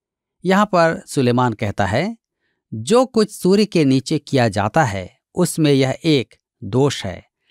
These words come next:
कि सब लोगों की एक सी दशा होती है और मनुष्यों के मनों में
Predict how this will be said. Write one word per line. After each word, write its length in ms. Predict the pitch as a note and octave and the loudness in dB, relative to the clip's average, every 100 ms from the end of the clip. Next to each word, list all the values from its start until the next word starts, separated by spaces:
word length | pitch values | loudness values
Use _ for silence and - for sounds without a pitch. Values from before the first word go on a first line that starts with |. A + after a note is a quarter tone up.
| _ - | _ -4
कि 100 | D#3+ | -4
सब 320 | - A3 F#3+ | 0 0 2
लोगों 420 | D#3 C#3+ F3 A#3 | 2 2 2 0
की 260 | - F3+ - - | 0 -6 -8 -2
एक 240 | G3 A3+ | 0 0
सी 200 | - C#3+ | -2 -2
दशा 500 | A#2+ A#2+ - B2+ F#2 - _ - | 0 -2 0 0 -2 -8 _ -12
होती 220 | A2 - | -10 -10
है 240 | F#2 F#2 - _ _ _ _ _ _ | -12 -12 -18 _ _ _ _ _ _
और 360 | B2+ F2+ A#2+ G#3 _ _ _ | 0 0 0 -4 _ _ _
मनुष्यों 500 | D3 F#3 B3+ - C4 | 0 2 2 2 0
के 180 | B3 D#3 | 2 2
मनों 380 | C#3 C3+ D#3+ G#3 | 4 4 4 4
में 280 | C3+ F#2+ | 2 0